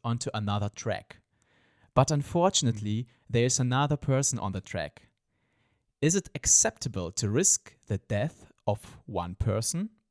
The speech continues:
Speaker 1: by switching the points in order to save five lives?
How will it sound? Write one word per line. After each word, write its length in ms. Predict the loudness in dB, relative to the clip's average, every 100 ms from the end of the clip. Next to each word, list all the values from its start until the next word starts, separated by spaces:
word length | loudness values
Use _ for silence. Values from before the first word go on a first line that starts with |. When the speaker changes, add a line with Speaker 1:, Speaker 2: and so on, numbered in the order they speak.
| _
Speaker 1:
by 120 | -4
switching 380 | -2 -6 -6 -8
the 80 | -4
points 360 | 0 2 0 -6 -12 -20 -2
in 140 | 2 2
order 280 | 4 4 2
to 180 | -2 0
save 500 | 2 4 2 0 -4
five 800 | -20 -16 -2 0 2 2 0 -8 _ _ -14
lives? 760 | -4 -2 -2 -6 -8 -6 -6